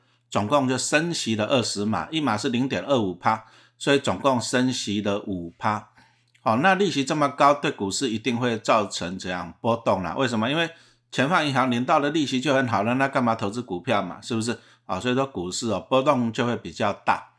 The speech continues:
那在这个时候来讲哦，我们投资要选什么样的股票会比较好？好，那我们还是希望说你稳中求胜啦。好，那第一个我们刚刚讲到，美国已经升息了五码，所以我投资股票，我如果说买那一种的股利率，哈，殖利率比较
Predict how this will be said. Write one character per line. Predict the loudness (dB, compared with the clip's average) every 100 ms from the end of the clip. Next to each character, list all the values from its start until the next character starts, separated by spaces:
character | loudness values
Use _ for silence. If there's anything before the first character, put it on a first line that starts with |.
| _ _ _ -20 _
那 | 2 2
在 | 4 2 2
这 | 0 0
个 | 0
时 | 0 2
候 | 4 4
来 | 4 0
讲 | 0 -2 0
哦， |
我 | 0
们 | 0 0
投 | 0 0
资 | 0 2
要 | 2
选 | 2 -2
什 | -2 -4
么 | -4
样 | -4
的 | -4
股 | -8
票 | -6 -4 -4 0
会 | 2 2 -2
比 | -10 -10 -12
较 | -4 -2 0
好？ | -2 -8 -8 _ -20 -20
好， | _ -4
那 | 0 0
我 |
们 | 0
还 | -2
是 | -2 -4
希 | 0
望 | 2 2
说 | 2 0
你 | 0
稳 | 0 -4 -4
中 | -2 0 0 -4
求 | -2 -2
胜 | 0 0 0
啦。 | -2 -8 _ _ _
好， | -2
那 | 0
第 | 2
一 | 4
个 | 4
我 |
们 | 4
刚 | 2 0
刚 | 0
讲 | 0
到， | 0
美 | 0 0
国 | 0
已 | 0
经 | -2
升 | -4 -2 -2
息 | 0 0
了 | 2
五 | 2 2
码， | 2 -2 -8 _ _ _ -20 _
所 | 2
以 | 4
我 | 6
投 | 4
资 | 2 2
股 | 0
票， | 2 2
我 | 2
如 | 2
果 | 2
说 | 2
买 | 0 0 0 -2
那 | -2
一 | -2
种 | -2 -4
的 | -4 -6
股 | -4 0
利 | 2
率， | 2 -2 -2
哈， | -6
殖 | 0 2
利 | 2
率 | 2
比 | 0
较 | -2